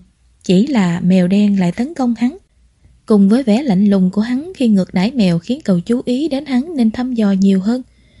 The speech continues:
Lúc phát hiện ánh mắt Đổng Hồng nhìn Mao Tiểu Lị cực kỳ lạnh lùng quỷ dị, cậu đã xác định suy đoán trong lòng là chính xác.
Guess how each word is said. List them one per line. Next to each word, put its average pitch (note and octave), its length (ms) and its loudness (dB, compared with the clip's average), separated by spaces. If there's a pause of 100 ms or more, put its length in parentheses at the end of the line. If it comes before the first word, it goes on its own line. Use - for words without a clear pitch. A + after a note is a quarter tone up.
(380)
Lúc C#4 180 2
phát D#4+ 240 -6
hiện F3+ 300 2
ánh B3+ 180 -2
mắt D#4 180 -10
Đổng A3 200 0
Hồng F#3+ 240 2
nhìn F#3 200 2
Mao B3+ 180 -2
Tiểu G#3+ 200 0
Lị A#3 160 0
cực - 300 -4
kỳ G3 180 2
lạnh F3+ 240 0
lùng F#3+ 280 0
quỷ G#3 260 -2
dị, E3+ 220 0 (640)
cậu F3 200 0
đã F#3 140 0
xác - 260 -8
định F3 180 0 (140)
suy G#3+ 260 0
đoán G3+ 360 -2
trong G#3 160 0
lòng F3 220 0
là E3 140 -2
chính A3 240 -4
xác. C#4+ 260 -8